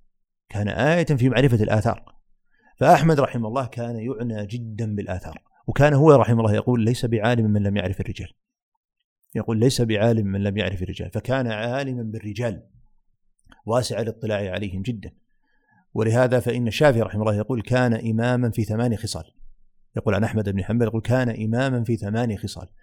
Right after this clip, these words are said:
يقول: "كان إماما في الحديث"، قدمها، قال: "كان إماما في الحديث"، نقله عنه ابن أبي يعلى رحمه الله في كتابه الطبقات،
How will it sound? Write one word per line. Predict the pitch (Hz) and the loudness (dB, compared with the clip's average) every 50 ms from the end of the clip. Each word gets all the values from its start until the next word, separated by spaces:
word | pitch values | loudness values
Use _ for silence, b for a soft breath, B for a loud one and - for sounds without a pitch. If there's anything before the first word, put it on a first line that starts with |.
| b b b b b 110 | b b b b b -6
يقول: | 107 113 | -6 -4
"كان | 110 - 120 123 120 120 123 117 | -2 0 2 2 2 2 0 -2
إماما | 117 117 117 123 127 123 123 123 117 | -2 0 2 2 2 2 2 2 0
في | - 110 | 0 -2
الحديث"، | 98 - - 110 104 95 - - - - - - - | -4 0 0 0 0 0 -2 -6 -8 -8 -8 -6 -4
قدمها، | 107 104 104 110 98 92 85 78 76 - - - - - - - - _ _ _ _ _ - - | -4 -2 0 0 0 0 -2 -4 -6 -10 -12 -16 -20 -20 -20 -20 -20 _ _ _ _ _ -6 -2
قال: | - 110 101 | 0 0 2
"كان | - 113 110 107 | 2 2 2 2
إماما | 104 107 104 117 123 131 123 | 2 2 2 2 2 4 2
في | 107 | 2
الحديث"، | 101 95 101 107 110 110 110 123 - - | 0 0 0 0 0 0 0 -2 -2 0
نقله | 120 120 120 - 120 113 107 98 101 104 98 | 0 2 2 4 2 2 2 2 0 0 0
عنه | 107 117 110 104 | 0 0 0 0
ابن | 104 104 104 | 0 0 0
أبي | 101 101 117 | 2 4 4
يعلى | 123 98 101 95 | 4 4 4 2
رحمه | 90 87 - 95 | 0 -2 -2 -4
الله | 92 92 | -4 -4
في | - - | -4 -4
كتابه | - 104 - | -4 -4 -2
الطبقات، | 95 - - 98 95 98 - - 113 123 131 139 139 - | -4 -4 -4 -2 -2 0 2 4 6 6 6 4 2 0